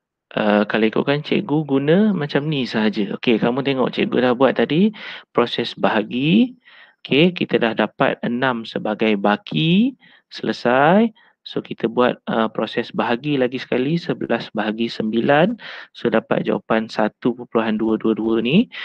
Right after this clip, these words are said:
So, kita ambil satu sahaja di depan, ditulis. Lepas tu, kita semak berapakah bakinya. Okey, so, dapatlah bakinya dua. Okey,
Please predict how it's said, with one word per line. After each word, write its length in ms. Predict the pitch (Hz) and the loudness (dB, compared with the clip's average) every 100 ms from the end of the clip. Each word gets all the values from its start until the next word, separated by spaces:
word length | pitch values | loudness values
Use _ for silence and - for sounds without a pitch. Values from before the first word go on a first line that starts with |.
| - | -16
So, 160 | - - | -10 -8
kita 240 | - - | -4 -2
ambil 240 | 120 117 120 | 0 0 -2
satu 560 | 117 113 _ - 127 | -2 -2 _ 0 0
sahaja 480 | 117 - 107 104 113 | 0 0 0 2 0
di 160 | 107 107 | 0 0
depan, 480 | - 123 143 185 | 0 2 4 4
ditulis. 640 | 156 117 - 123 165 214 - - - - - | 2 0 0 4 6 4 -2 -16 -16 -12 -8
Lepas 240 | 120 113 | -4 -4
tu, 160 | - 127 | -4 -4
kita 320 | 120 - 117 | -4 -4 -2
semak 480 | 120 117 131 151 - 113 | 0 0 0 -2 -2 -2
berapakah 560 | 110 107 107 123 113 | -2 -2 -2 -2 -2
bakinya. 880 | - 104 - - 160 147 143 165 254 - - - _ _ - | 0 0 -2 -2 -2 0 2 4 4 -2 -20 -20 _ _ 0
Okey, 320 | 139 220 254 _ - _ - | 4 4 2 _ -20 _ -10
so, 160 | - | -2
dapatlah 560 | 127 120 - 110 120 107 | -2 -2 -2 -2 0 -2
bakinya 480 | 110 - 123 120 117 | -4 -4 -4 -2 -2
dua. 480 | 131 170 147 190 143 | 2 4 6 4 0
Okey, 320 | - 127 107 | -2 -2 -2